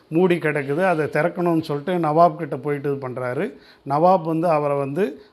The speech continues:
அவமானப்படுத்தி அனுப்புறாரு. அவர் வந்து, நவாப் வந்து ஒரு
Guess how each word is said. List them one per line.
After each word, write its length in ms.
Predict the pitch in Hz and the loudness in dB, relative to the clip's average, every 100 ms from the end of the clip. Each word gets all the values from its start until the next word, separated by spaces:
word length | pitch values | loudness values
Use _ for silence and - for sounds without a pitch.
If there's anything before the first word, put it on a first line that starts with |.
| - | -4
அவமானப்படுத்தி 720 | 139 165 175 170 139 139 131 | -2 2 2 2 0 -6 -4
அனுப்புறாரு. 640 | 139 135 131 127 123 147 | -6 -6 -6 -6 -4 -2
அவர் 220 | 185 147 147 | -2 -2 -2
வந்து, 420 | 143 151 208 277 - - - | -4 -2 -4 -6 -16 -20 -6
நவாப் 300 | 139 170 185 | 2 4 4
வந்து 300 | 165 165 185 | 2 0 0
ஒரு 540 | 165 160 190 160 117 | 0 2 2 0 -4